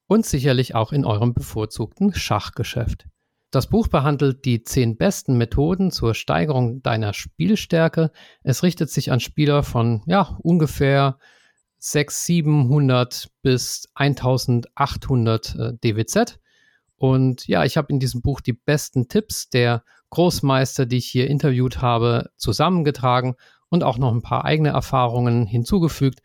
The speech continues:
Und ich hoffe, dass es ein schönes Buch wird, das euch beim Verbessern hilft. Und vor allem ist es ein Lesebuch. Das heißt, ich habe versucht,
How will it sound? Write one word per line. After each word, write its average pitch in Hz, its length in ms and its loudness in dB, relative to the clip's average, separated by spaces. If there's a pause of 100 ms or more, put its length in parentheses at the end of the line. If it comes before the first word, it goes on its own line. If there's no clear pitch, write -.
(380)
Und 139 240 2
ich 147 140 -2
hoffe, 196 180 4
dass 147 180 2
es 131 100 -4
ein 120 180 2
schönes 139 340 0
Buch - 380 -4 (180)
wird, 151 380 0 (440)
das - 280 -2
euch 113 420 0
beim 113 300 0
Verbessern 160 440 0
hilft. 156 300 0
Und 120 160 0
vor - 160 -4
allem 135 200 2
ist 127 120 0
es 123 80 -4
ein 110 160 -2
Lesebuch. 143 800 2 (220)
Das - 180 -4
heißt, 123 200 0
ich 123 120 -6
habe 127 100 -2
versucht, 120 400 -2